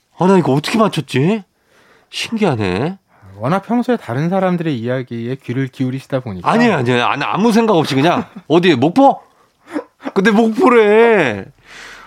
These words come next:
Speaker 1: 아, 나 큰일 났네. 나 수능 답도 맞추고 나 이제 큰일 났네. 아, 나 진짜 너 돗자리 깔-, 내가 내년부터는 나를, 아, 탑골 앞에서 시작할까?
Speaker 2: 야,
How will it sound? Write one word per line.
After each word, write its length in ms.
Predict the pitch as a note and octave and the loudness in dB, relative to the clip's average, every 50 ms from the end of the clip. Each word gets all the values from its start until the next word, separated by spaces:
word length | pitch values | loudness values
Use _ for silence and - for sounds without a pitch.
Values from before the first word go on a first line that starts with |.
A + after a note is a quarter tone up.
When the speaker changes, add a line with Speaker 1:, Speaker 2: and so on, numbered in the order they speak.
| - - - | -20 -16 -10
Speaker 1:
아, 240 | E3+ A#3+ B3 B3 C#4+ | -8 -6 -4 -2 -2
나 60 | C4 | -2
큰일 240 | - - - - A#3+ | -4 -4 -2 0 2
났네. 180 | B3 A3+ G3 E3+ | 2 2 2 2
나 140 | D#3 D#3+ | 2 0
수능 260 | - - A3+ A#3+ B3 G#3 | -2 -2 -2 -2 -2 -2
답도 280 | - - C3 - A3+ | -2 -4 -2 0 2
맞추고 280 | A3+ G#3 E3 - D#3+ E3+ | 2 2 0 0 0 0
나 100 | D3 B2+ | 0 0
이제 140 | G2+ A2+ G#2+ | 0 -2 -6
큰일 320 | - - - - B3 C4 | -6 -10 -12 -8 -4 -2
났네. 720 | C4 A#3 F3 C3 G#2+ F#2+ F2 E2+ E2+ F2+ A2+ D#3 G3 G#3+ G3 - | 0 0 2 2 0 0 -2 -2 -4 -4 -6 -6 -8 -10 -8 -4
아, 240 | D3 E3 G3 G#3+ A3 | -2 0 0 2 0
나 80 | G3 | 0
진짜 280 | D#3+ - - G#3 F#3 F3 | -2 -2 0 0 2 2
너 40 | E3 | 2
돗자리 340 | - D#3 D#3+ D#3+ A#3 A3+ G3 | 0 0 0 2 2 2 2
깔-, 120 | A3 D3 | 0 0
내가 140 | C3+ C3 C3 | 0 0 2
내년부터는 680 | B2 C3 D#3+ G#3+ A#3 A#3 A3 E3+ G#3 G3+ G3 G3+ G3+ | 2 2 2 2 2 0 -2 -2 -2 0 0 2 2
나를, 640 | E3+ D#3 D#3 E3+ E3 F3+ G3 G#3 G#3 F#3 D#3+ C3 A#2 - | 2 2 2 2 2 2 2 2 2 2 2 0 -2 -4
아, 280 | A2+ G2+ - - D3 | -8 -10 -8 -8 -8
탑골 420 | - - - - _ - A#3 A3+ G#3 | -8 -10 -16 -12 _ -2 0 0 0
앞에서 300 | - - F3 C#3 C#3 C3+ | 0 -2 -2 -4 -4 -6
시작할까? 720 | - - - - - F#2+ - - F2 E2 D#2+ G#2 C#3 E3+ | -8 -10 -12 -12 -12 -12 -8 -6 -6 -4 -4 -6 -8 -8
Speaker 2:
야, 160 | D#2+ E2+ E2+ | -12 -14 -16